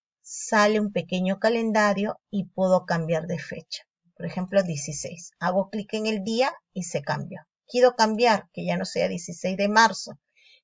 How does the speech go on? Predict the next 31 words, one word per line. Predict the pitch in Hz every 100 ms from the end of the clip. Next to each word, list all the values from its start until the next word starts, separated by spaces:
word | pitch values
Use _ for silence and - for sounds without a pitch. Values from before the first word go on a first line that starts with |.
| _
que | 202
no | 196 254
sea | -
en | 240
el | 196 175
mes | 185
de | 185
marzo. | 175 160 - - - _ _
Ven | - 185
acá | 208 208 285 403 _ _ _
que | 180
hay | 175
como | 190 185
unos | 185 202
signitos, | - 170 180 190 185 262 359 - _ _
mayor | - 175 170 175
y | 196
menor. | 196 208 277
Si | - 180 175
yo |
me | 196 214
acerco | - 233 208 208
es | 220 -
mes | 175 170 170
siguiente, | 214 202 220 202 180 226 277 _ _ _ _ _
abril. | 185 180 165 156 143 - _ _ _ _ _ _
Que | -
sea | 175 - 202 196
para | 196 196 180
el | 170
lunes | 185 208 214 233 226 -